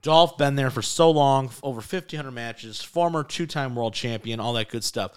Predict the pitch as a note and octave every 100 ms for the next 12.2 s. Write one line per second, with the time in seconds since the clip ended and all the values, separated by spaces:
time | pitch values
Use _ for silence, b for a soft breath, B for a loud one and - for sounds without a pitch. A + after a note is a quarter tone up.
0 | B B B G#2 A2+ E3+ E3+ D#3+ C3 C3
1 | B2+ A#2 A2 G#2 F#2+ E2+ F2 E2+ G2 F#2
2 | D2 - - G#2+ - G#2+ E2+ C2+ b b
3 | b b _ - D3 D3 C#3+ C3+ B2+ -
4 | A2 F#2 F2+ F2+ _ - F3 F3 E3 E3
5 | D#3+ B2 C3 C3 B2+ C3 B2 - C3+ C3+
6 | C3+ C3+ C3 C3+ C#3 - A#2 A2 - A2+
7 | B2+ A#2 A2+ G#2+ G2 F#2+ G#2+ G#2+ A2 A2
8 | G#2+ A2+ A#2 A#2 C3 C#3+ B B B B
9 | B - A2 G#2+ G#2 G#2 F#2+ _ _ D3
10 | C#3+ C3+ - F3+ A3+ - F3+ D3 B2+ A2
11 | C3+ C3+ - F3 C3 A2 G#2 G#2+ G#2+ G2+
12 | F2 -